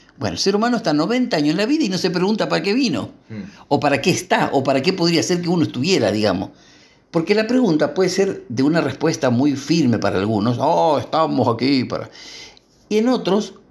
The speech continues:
Speaker 1: puede ser una pregunta que vaya cambiando la respuesta con el tiempo. Pero siempre es una pregunta valiosísima, porque depende de vos. Vos le das el para qué a tu vida que vos quieras. Este, pero a su vez eso te, te genera un enorme poder organizativo en tu vida. Vos ya sabes qué colectivo te puede dejar y qué no.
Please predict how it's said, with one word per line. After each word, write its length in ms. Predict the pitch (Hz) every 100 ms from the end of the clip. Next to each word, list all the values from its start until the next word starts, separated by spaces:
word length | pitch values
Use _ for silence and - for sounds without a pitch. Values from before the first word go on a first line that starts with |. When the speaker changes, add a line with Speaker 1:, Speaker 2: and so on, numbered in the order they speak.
| _ _
Speaker 1:
puede 180 | 165 156
ser 160 | - 160
una 280 | 151 135 -
pregunta 480 | - 131 127 151 139
que 80 | 143
vaya 180 | 156
cambiando 360 | 120 117 139 139
la 100 | 113
respuesta 340 | 107 135 123
con 120 | 107 101
el 100 | 85
tiempo. 420 | 180 131 95 -
Pero 180 | - 160
siempre 300 | - 247 247
es 40 | 170
una 140 | 131
pregunta 300 | 131 175 156
valiosísima, 680 | 123 107 104 208 - 87 73 -
porque 240 | 151 180
depende 360 | 180 240 254 226
de 60 | 175
vos. 180 | 104 - - - - -
Vos 240 | 120 214
le 100 | 170 127
das 180 | 123
el 120 | 123 113
para 200 | 113 110
qué 120 | 139
a 80 | 135
tu 80 | 131
vida 220 | 123 135
que 100 | 113
vos 120 | 135
quieras. 440 | 277 302 - - - _ _ _ -
Este, 680 | 107 - 117 104 92 92 - - - _
pero 160 | 170 180
a 20 |
su 120 | 247
vez 140 | 247 220
eso 200 | 220 202
te, 100 | 135 - 123
te 120 | 127
genera 260 | 120 147 185
un 120 | 160
enorme 320 | 139 180 202 170
poder 220 | 139 170
organizativo 840 | 156 127 123 123 - - 190 123
en 80 | 104
tu 80 | 104
vida. 260 | 98 85 - - -
Vos 160 | 165
ya 80 | 175
sabes 220 | 185 180
qué 160 | - 180
colectivo 480 | 185 170 165 190 175
te 100 | 139
puede 200 | 170 165
dejar 280 | 139 196 214
y 100 | 139
qué 140 | 151
no. 160 | 127